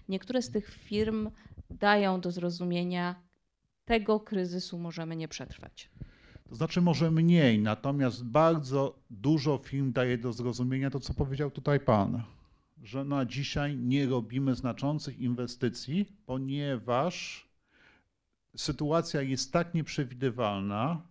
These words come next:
Speaker 2: że nie jesteśmy w stanie sporządzić biznesplanu, z którego jasno wynika, że ta inwestycja będzie nam się opłacała.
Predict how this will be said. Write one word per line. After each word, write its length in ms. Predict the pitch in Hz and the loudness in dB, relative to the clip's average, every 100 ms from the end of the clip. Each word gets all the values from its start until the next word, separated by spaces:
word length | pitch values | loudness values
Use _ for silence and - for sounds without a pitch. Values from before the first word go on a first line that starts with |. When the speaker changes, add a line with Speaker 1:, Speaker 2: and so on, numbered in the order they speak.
| _ | _
Speaker 2:
że 160 | 113 143 | -6 -4
nie 100 | 147 | -2
jesteśmy 500 | 147 - 160 - 170 | -2 -2 -4 -2 -6
w 40 | |
stanie 580 | - - 139 131 131 160 - _ | -6 -4 -2 0 -2 -2 -6 _
sporządzić 920 | - - 147 139 143 139 135 156 - | -12 -4 -2 0 -2 -2 -6 -8 -10
biznesplanu, 920 | 113 135 151 135 - 131 123 123 160 | -12 -6 -4 -4 -4 0 2 0 -4
z 180 | - - | -10 -14
którego 320 | - 156 139 | -4 -4 -2
jasno 400 | 135 151 156 170 | -2 -2 -2 -6
wynika, 580 | 127 135 120 110 - 160 | -6 -2 0 0 -2 -4
że 240 | 170 185 185 | -4 -6 -4
ta 100 | 185 | -4
inwestycja 640 | 170 170 - 143 160 170 | -2 -4 -6 -6 -4 -2
będzie 300 | 160 151 156 | -2 -6 -6
nam 140 | 151 | -6
się 140 | 151 180 | -6 -8
opłacała. 640 | 180 196 - 101 92 - | -8 -4 0 0 0 -10